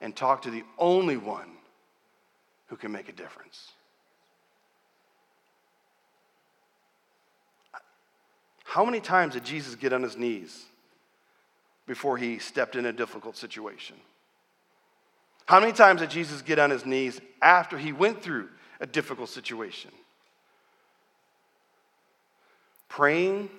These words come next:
is how we serve. We serve others because we come before the Father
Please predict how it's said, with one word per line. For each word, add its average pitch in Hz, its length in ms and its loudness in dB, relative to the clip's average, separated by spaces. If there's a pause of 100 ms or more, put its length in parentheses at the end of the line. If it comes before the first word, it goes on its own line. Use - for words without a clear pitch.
(1000)
is 123 160 -12
how 127 180 -4
we 117 160 -8
serve. 98 440 -10 (1600)
We 113 100 -8
serve 160 560 -2 (220)
others 95 440 0 (680)
because 101 240 -16
we - 60 -16
come 151 280 -2
before 127 320 -4
the 98 120 -12
Father 147 680 2